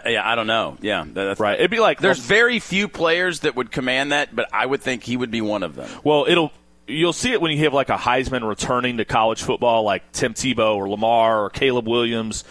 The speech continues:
Speaker 2: You know, they win a Heisman and they're still gonna come back into college football the next year.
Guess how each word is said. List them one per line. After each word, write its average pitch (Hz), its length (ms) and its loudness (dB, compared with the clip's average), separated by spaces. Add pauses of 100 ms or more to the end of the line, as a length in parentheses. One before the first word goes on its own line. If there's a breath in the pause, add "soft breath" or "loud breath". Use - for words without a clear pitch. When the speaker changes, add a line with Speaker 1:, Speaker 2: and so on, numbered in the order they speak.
(280 loud breath)
Speaker 2:
You 123 100 0
know, 110 120 4
they 101 120 2
win 127 200 0
a 143 60 2
Heisman 127 680 0 (380)
and 120 120 0
they're 107 80 0
still 139 300 0
gonna 120 220 -2
come 123 340 -2
back 113 420 0
into 117 200 -2
college 113 340 0
football 113 300 -2
the 104 100 -2
next 104 320 -2
year. 120 320 0